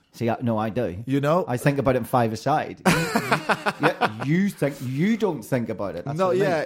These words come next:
Speaker 2: yeah. I find it actually hard saying, "I'm a great player,"
Speaker 1: Yeah.
Speaker 2: or, "I am a, I'm a top player," or, "I was a top player." I, I,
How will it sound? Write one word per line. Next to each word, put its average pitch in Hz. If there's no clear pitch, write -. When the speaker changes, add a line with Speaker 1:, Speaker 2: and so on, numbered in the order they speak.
Speaker 2:
yeah. 196
I 180
find 208
it 147
actually 139
hard 113
saying, 113
"I'm 120
a 110
great 101
player," 92
Speaker 1:
Yeah. 78
Speaker 2:
or, 117
"I 113
am 107
a, 104
I'm 110
a -
top -
player," 98
or, 113
"I 113
was 110
a 117
top -
player." 92
I, -
I, 90